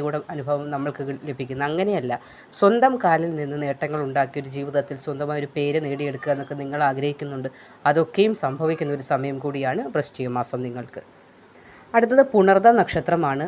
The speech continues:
നേട്ടങ്ങളുടെ ഒരു സമയമാണ് വൃശ്ചിക മാസം. നിങ്ങൾക്കും ഗുണകരമായ പല കാര്യങ്ങളും ചെയ്തു തീർക്കാൻ നിങ്ങൾക്ക് ഈ സമയത്ത് സാധിക്കുന്നതാണ്. അതേപോലെ പ്രണയബന്ധത്തിൽ ഏർപ്പെടുന്നവർക്കും വളരെ നല്ല സമയം കൂടിയാണ്. എങ്കിലും മാതാപിതാക്കളുടെ അനുഗ്രഹത്തോട് മാത്രമേ ഏത് കാര്യത്തിനും ഇറങ്ങി പുറപ്പെടാവൂ.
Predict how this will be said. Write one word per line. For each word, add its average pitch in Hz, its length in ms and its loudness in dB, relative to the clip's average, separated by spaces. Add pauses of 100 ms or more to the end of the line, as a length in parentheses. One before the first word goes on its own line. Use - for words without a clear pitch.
(120)
നേട്ടങ്ങളുടെ 151 540 4
ഒരു 135 180 -2
സമയമാണ് 147 520 0
വൃശ്ചിക 143 380 -2
മാസം. 139 320 0
നിങ്ങൾക്കും 139 380 -2
ഗുണകരമായ 165 640 2 (140)
പല 156 220 2 (100)
കാര്യങ്ങളും 156 560 -4
ചെയ്തു 143 260 -2
തീർക്കാൻ 147 360 -2
നിങ്ങൾക്ക് 139 300 -4
ഈ 135 120 -4
സമയത്ത് 135 420 -2
സാധിക്കുന്നതാണ്. 139 640 0 (440)
അതേപോലെ 240 400 8
പ്രണയബന്ധത്തിൽ 190 840 4
ഏർപ്പെടുന്നവർക്കും 143 760 0
വളരെ 135 300 -2
നല്ല 131 220 -2 (100)
സമയം 135 380 2
കൂടിയാണ്. 135 440 -4
എങ്കിലും 143 280 -4 (260)
മാതാപിതാക്കളുടെ 147 840 4
അനുഗ്രഹത്തോട് 139 520 -2 (120)
മാത്രമേ 151 440 -6
ഏത് 143 100 -4 (100)
കാര്യത്തിനും 135 440 -2
ഇറങ്ങി 131 240 -8
പുറപ്പെടാവൂ. 131 540 -2